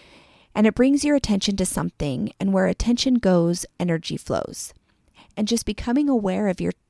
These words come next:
your type and strategy can start moving you towards alignment in your human design and can start bringing more ease and flow into your life.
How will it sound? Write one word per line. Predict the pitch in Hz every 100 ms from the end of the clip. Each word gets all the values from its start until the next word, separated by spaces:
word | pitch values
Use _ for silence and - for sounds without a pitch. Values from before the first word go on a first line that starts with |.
| _
your | 190 180 170 -
type | - 190 -
and | 175
strategy | - 160 170 165 - 117 135 -
can | 196
start | - 185 170 -
moving | 202 202 240 233 196
you | 165
towards | - 175 175 - -
alignment | 185 170 151 131 123 - -
in | 196
your | 175
human | 170 - 165
design | - 175 - 76 - 208 - - - -
and | 190 185 185
can | - 202
start | 226 208
bringing | - 220 226 196 185
more | 185 185 185 170 - -
ease | 196 190 180
and | 175 170
flow | - - - -
into | - 180 - -
your | 151
life. | - 50 -